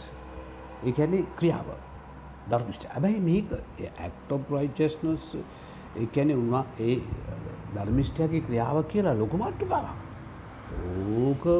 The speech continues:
මේ මාස හයක් විතර උගන්වන්න පුළුවන්. නමුත් අද ඉරිදා උදෑසන නිසා අපි වචන ස්වල්පයක් බලලා අපි අපේ ජීවිතේ දෙවියන් වහන්සේත් එක්ක, සර්ව බලධාරී දෙවියන් වහන්සේත් එක්ක,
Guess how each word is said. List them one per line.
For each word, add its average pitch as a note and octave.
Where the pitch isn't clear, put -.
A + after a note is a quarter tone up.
මේ G3
මාස F3+
හයක් F#3+
විතර -
උගන්වන්න A3+
පුළුවන්. C#3+
නමුත් F3+
අද F#2+
ඉරිදා G2
උදෑසන F#2
නිසා E3+
අපි -
වචන F#2
ස්වල්පයක් A2+
බලලා D2+
අපි C3
අපේ A#2
ජීවිතේ C3+
දෙවියන් A#2
වහන්සේත් G#2+
එක්ක, -
සර්ව F#2+
බලධාරී A#2+
දෙවියන් A2
වහන්සේත් F2
එක්ක, -